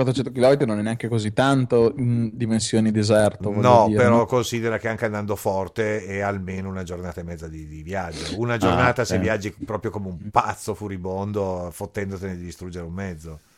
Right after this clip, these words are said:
Speaker 1: Sì, sì, sì,
Speaker 2: Ecco,
Speaker 1: sì.
Speaker 2: quindi
Speaker 1: No.
Speaker 2: insomma, comincia a essere
Speaker 1: E tu andrai col Toyota, eh, spedi-, l'hai già spedito?
Speaker 2: No, no, vado giù in ma-, in traghetto.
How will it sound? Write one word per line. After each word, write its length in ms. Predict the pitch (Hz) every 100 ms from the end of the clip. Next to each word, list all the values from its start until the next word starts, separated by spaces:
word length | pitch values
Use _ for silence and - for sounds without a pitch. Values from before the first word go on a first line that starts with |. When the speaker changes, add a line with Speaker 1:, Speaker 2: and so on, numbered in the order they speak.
| _ -
Speaker 1:
Sì, 240 | - 104
sì, 220 | - 98
sì, 180 | 95 -
Speaker 2:
Ecco, 80 | 110
Speaker 1:
sì. 260 | - - 120
Speaker 2:
quindi 200 | - -
Speaker 1:
No. 200 | 110 113
Speaker 2:
insomma, 120 | -
comincia 360 | - 80 80 92
a 40 |
essere 200 | 87 -
Speaker 1:
E 40 | 143
tu 100 | 175
andrai 300 | 160 143 143
col 280 | 139 131 123
Toyota, 880 | - 160 139 139 135 160 160 185 - _ _
eh, 720 | 135 117 120 120 123 127 120 113
spedi-, 520 | - - 120 123 123
l'hai 220 | 131 123
già 140 | 120 135
spedito? 680 | - 156 110 - 127 - 175
Speaker 2:
No, 120 | 180
no, 120 | 151
vado 200 | 107 110
giù 160 | 101 107
in 80 | 98
ma-, 220 | 92 92
in 300 | 98 92 85
traghetto. 520 | 113 135 80 - 78